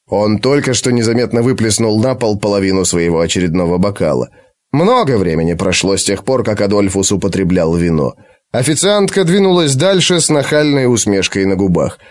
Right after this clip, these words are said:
Когда-то давно она могла бы заинтересовать его, но сейчас он даже в роли жертвы её не рассматривал. Адольфус покачал головой и принялся рисовать кончиком пальца по столешнице, используя для этого пролитое вино.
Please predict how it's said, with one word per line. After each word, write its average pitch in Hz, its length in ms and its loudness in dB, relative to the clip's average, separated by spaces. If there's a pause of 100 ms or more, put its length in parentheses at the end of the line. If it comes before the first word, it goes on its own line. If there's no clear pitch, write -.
(240)
Когда-то 139 340 0
давно 131 340 2
она 123 160 2
могла 117 380 0
бы 95 120 0
заинтересовать 82 840 -2
его, 78 380 -2 (280)
но 104 160 0
сейчас 104 440 0
он 101 160 0
даже 104 260 0
в 104 60 0
роли 104 260 0
жертвы 101 560 -2
её 73 220 0
не 73 120 0
рассматривал. 76 880 -2 (680)
Адольфус 196 600 0
покачал 196 440 0
головой 185 360 2
и 175 40 2
принялся 170 460 2
рисовать 170 400 2
кончиком 147 560 0
пальца 135 320 0
по 120 140 -2
столешнице, 139 800 2
используя 127 580 0
для 104 160 2
этого 110 340 0
пролитое 90 540 0
вино. 95 360 0